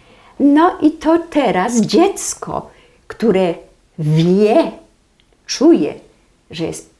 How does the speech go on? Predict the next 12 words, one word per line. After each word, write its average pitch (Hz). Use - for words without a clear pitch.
pępkiem -
wszechświata. -
Małe 110
dziecko -
to -
wie, 233
dlatego 156
w -
nim 175
jest 156
taka 151
radość, 175